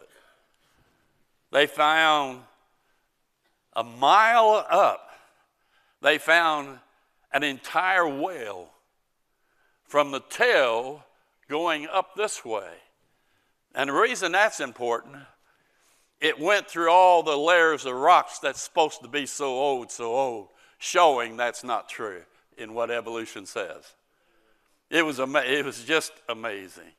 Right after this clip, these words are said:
Before the flood, the average age was nine hundred.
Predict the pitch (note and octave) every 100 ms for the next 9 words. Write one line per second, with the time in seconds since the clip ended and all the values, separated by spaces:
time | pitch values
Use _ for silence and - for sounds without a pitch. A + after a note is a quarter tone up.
0 | _ _ _ _ _ _ _ _ _ _
1 | - D3+ F3+ G3+ F#3+ D#3+ - F3 F#3+ E3+
2 | C#3+ B2 - _ _ _ _ _ _ _
3 | _ _ _ D3 D#3+ F3+ D#3+ D3+ B2+ D3+
4 | E3+ E3 C3 B2 G#2 A#2+ D3+ D#3 C#3 D3+
5 | D3 G#2+